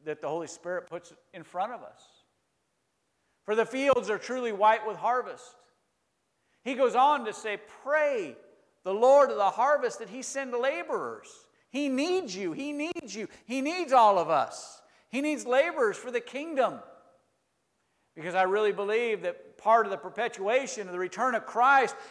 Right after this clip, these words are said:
is the church becoming ready to be the bride that God has called us to be. So it's time.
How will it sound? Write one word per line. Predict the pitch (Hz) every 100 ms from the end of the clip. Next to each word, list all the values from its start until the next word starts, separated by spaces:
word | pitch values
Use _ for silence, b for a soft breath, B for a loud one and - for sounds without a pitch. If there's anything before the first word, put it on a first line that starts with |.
| B
is | 208 208
the | 214
church | - 254 294 294 -
becoming | 226 240 233 220 196
ready | 185 262 277 233
to | 214
be | 180 220 302 285
the | 214
bride | 160 196 233 247 226 175 120 - - - _ _ _ _ -
that | 139
God | 156 143
has | 123
called | - 143 135
us | 127 -
to | 110
be. | 110 104 _ _ _ _ _ _ _ _ _ _ _ _ _ _ _ _ _ _ _ _ _ _
So | 190
it's | 196
time. | - 208 202 147